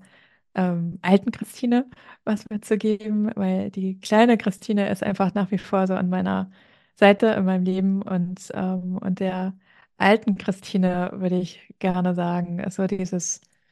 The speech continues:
ja, das Leben zu leben und mich mehr in der Freude auszudehnen und,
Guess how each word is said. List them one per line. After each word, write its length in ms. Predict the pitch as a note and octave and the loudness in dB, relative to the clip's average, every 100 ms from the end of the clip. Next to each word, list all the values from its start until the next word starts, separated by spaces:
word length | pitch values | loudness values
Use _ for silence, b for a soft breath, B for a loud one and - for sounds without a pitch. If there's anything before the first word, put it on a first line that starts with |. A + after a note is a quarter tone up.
| _ _ _ _ - | _ _ _ _ 0
ja, 160 | G3+ | 2
das 200 | F#3+ F#3+ | 2 2
Leben 440 | G3+ G3 F#3+ F#3+ F#3+ | 2 4 2 0 -4
zu 200 | - G3 | -4 2
leben 280 | G3 F#3 F3 | 2 2 0
und 200 | F3+ F#3+ | -4 -4
mich 200 | F3 F#3 | -4 0
mehr 300 | F3+ F#3 F3 | 0 0 -2
in 100 | F3+ | -2
der 320 | F3 F3 - _ | -2 -4 -6 _
Freude 440 | - F#3+ F#3+ - | 2 4 4 2
auszudehnen 680 | F3+ - - F3+ F3 F3+ F3 | -2 -2 -6 -4 -2 -2 -2
und, 280 | F3+ F3+ | -4 -4